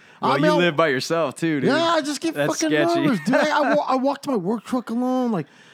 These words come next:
Speaker 2: if I, if I'm wa-, if I get into this right here, this B T K dude, it's gotta be, like, on a Friday night where I know I'm not going anywhere. The blankets around my
Speaker 1: Yeah,
Speaker 2: ears
Speaker 1: but
Speaker 2: and just start watching
Speaker 1: the more
Speaker 2: this
Speaker 1: you
Speaker 2: shit.
Speaker 1: dive into this stuff, the more you'll be less creeped out by it. Because you
Speaker 2: Yeah.
Speaker 1: kinda get the psychology of it a little bit more.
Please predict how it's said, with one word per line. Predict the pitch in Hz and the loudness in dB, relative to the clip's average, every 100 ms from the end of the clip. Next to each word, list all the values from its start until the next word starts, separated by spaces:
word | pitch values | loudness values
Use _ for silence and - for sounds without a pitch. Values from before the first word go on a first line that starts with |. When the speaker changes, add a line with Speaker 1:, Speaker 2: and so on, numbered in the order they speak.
| - - | -20 -4
Speaker 2:
if | 160 | 0
I, | 285 269 | 2 2
if | 214 | 0
I'm | 277 302 | 0 0
wa-, | 294 233 | -2 0
if | 196 | 0
I | 254 285 | 0 -2
get | 233 262 | 0 0
into | 254 233 160 | 2 2 2
this | 185 226 - | 0 -2 -2
right | 190 | -2
here, | 202 214 | 0 0
this | 170 113 | -2 -2
B | 175 196 | -2 -2
T | 202 | -4
K | - 202 | -2 -2
dude, | 202 208 220 - - - - | 0 0 0 -4 -14 -18 -12
it's | 143 | -6
gotta | 196 185 | -2 0
be, | 175 | 0
like, | 165 151 | -2 -4
on | 139 | -6
a | |
Friday | - 156 170 185 | -4 -2 0 0
night | 170 185 | 0 0
where | 151 | 0
I | 147 | 0
know | 156 | 0
I'm | 156 | 0
not | 160 143 | -2 -2
going | 147 135 | -4 -4
anywhere. | 151 165 160 170 165 160 - _ | -2 -2 0 0 -2 -2 -8 _
The | 120 | -10
blankets | 104 151 170 160 160 | -4 -2 0 -2 -4
around | 170 175 | -2 -2
my | 160 156 | -2 -2
Speaker 1:
Yeah, | - - | 2 2
Speaker 2:
ears | 180 | 2
Speaker 1:
but | 180 | 0
Speaker 2:
and | 147 147 | -4 -10
just | 151 | -10
start | - 151 - | -8 -10 -8
watching | - 190 | -6 -2
Speaker 1:
the | 170 | 0
more | 202 | 0
Speaker 2:
this | 240 | 2
Speaker 1:
you | 240 | 0
Speaker 2:
shit. | 147 | 2
Speaker 1:
dive | 170 196 156 | 2 2 0
into | 185 202 | 0 0
this | 202 | -2
stuff, | - 190 202 190 | -4 -4 -4 -4
the | 151 | -10
more | 156 190 | -6 -4
you'll | 190 175 131 | -2 -2 -4
be | 120 151 143 | -6 -6 -6
less | 120 123 151 170 | -6 -4 -4 -4
creeped | - 151 135 | -4 -4 -4
out | 139 156 117 | -4 -6 -6
by | 107 92 | -10 -10
it. | - _ _ _ _ _ _ _ _ | -16 _ _ _ _ _ _ _ _
Because | 135 165 160 | -2 0 0
you | 151 | -2
Speaker 2:
Yeah. | |
Speaker 1:
kinda | - 185 170 | -2 0 0
get | 143 165 | -2 -4
the | 135 | -4
psychology | 151 123 139 151 170 170 | -4 -4 -2 -2 -2 -2
of | 175 180 | -2 -2
it | |
a | 190 | -6
little | 190 | -6
bit | 180 175 | -8 -8
more. | 180 190 202 | -6 -4 -4